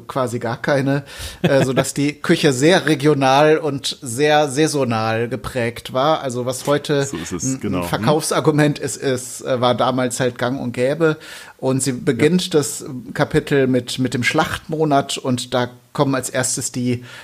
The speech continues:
Speaker 1: die Gänse auch ins Spiel, die sie mit Trauben,
Speaker 2: Mhm.
Speaker 1: die mit Trauben gefüllt waren, und mit Knoblauchsoße serviert wurden. Das habe ich tatsächlich damals schon mal ausprobiert. Ist sehr schmackhaft, aber man darf jetzt kein Business-Meeting haben, weil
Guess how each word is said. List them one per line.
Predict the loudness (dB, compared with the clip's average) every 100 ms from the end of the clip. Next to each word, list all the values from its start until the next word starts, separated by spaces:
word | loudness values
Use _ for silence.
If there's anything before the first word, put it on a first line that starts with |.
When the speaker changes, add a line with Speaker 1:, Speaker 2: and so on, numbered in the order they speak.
| -6
Speaker 1:
die | -2
Gänse | 2 4 4 2 2
auch | 0 -4
ins | -4 -4
Spiel, | -6 -4 -2 -2
die | -2
sie | -2 0
mit | 0 -4 -6
Trauben, | 0 4 4 2
Speaker 2:
Mhm. | 0
Speaker 1:
die | 0
mit | -2 -2
Trauben | 2 2 2
gefüllt | -2 0 0 0
waren, | 0 2 2 0 -2 -16 -18 -20 -2
und | 0 0 -2
mit | -4 -6 -6
Knoblauchsoße | -2 0 4 4 2 0 -2 -2 -2
serviert | 0 0 -2 -2
wurden. | 0 0
Das | 0 0
habe | 0
ich |
tatsächlich | -2 -4 -4 -4 -8 -2
damals | -2 0 -2 -2
schon | -2
mal | -2
ausprobiert. | -2 -6 -6 -8 -2 -2 -4 -12 -18 -18 -10 -4
Ist | -2 -2 -6 -12
sehr | -8 0 4 4
schmackhaft, | 2 0 0 0 0 -2 -4 -10
aber | 0 4 6 6 4 0
man | -2 -2 -2 0
darf | 0 0 -4
jetzt | -4
kein | -2 0
Business-Meeting | 0 -2 -2 -2 -2 -4 -4 -2
haben, | -2 -2 -4 -4
weil | -2 0